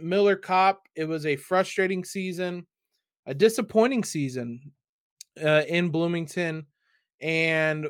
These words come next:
one that, uh, it certainly seems like he's returning and hoping to bounce back from. So we'll look back on Miller Kopp's season and what made it so disappointing, frustrating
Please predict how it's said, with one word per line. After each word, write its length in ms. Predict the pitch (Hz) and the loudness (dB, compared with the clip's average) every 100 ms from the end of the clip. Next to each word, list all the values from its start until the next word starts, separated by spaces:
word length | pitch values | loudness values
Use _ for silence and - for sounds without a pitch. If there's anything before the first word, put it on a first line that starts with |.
| - | -8
one 580 | 156 165 180 185 185 185 | -4 0 2 2 2 2
that, 460 | 175 170 170 160 _ 147 | 4 4 4 2 _ -6
uh, 320 | 139 135 131 | -4 -2 -4
it 200 | 151 156 - | -4 -6 -12
certainly 400 | - 202 196 202 | -4 0 0 0
seems 240 | - 220 196 | 0 0 0
like 120 | 190 | 0
he's 200 | 208 175 | -2 -2
returning 640 | 185 190 190 190 185 180 - _ _ _ _ _ | -4 0 0 2 0 -2 -10 _ _ _ _ _
and 840 | 160 165 160 160 151 151 147 143 139 _ _ _ - | -4 -2 0 0 2 0 -2 -8 -10 _ _ _ -20
hoping 640 | - 208 254 190 175 196 190 | 2 2 6 4 4 0 -4
to 120 | 160 | -2
bounce 320 | 151 160 160 | 2 2 2
back 300 | - 165 151 | 0 0 0
from. 240 | - 123 123 | -8 -10 -8
So 120 | 156 | 0
we'll 180 | 185 208 | 4 4
look 180 | 196 | 4
back 280 | 196 180 175 | 6 6 6
on 120 | 170 | 0
Miller 220 | 165 170 165 | 0 0 0
Kopp's 340 | 175 160 - | 2 0 -2
season 480 | 170 165 165 160 147 _ _ _ _ | -6 -4 -4 -6 -10 _ _ _ _
and 100 | 147 | 0
what 200 | 170 202 | 2 4
made 180 | 196 262 | 6 4
it 140 | 226 | 2
so 140 | - 170 | 0 0
disappointing, 640 | 160 147 156 170 160 156 | 0 -4 -6 -6 -6 -8
frustrating 840 | 143 160 151 - 156 151 147 143 | 0 0 0 -2 0 0 -2 -6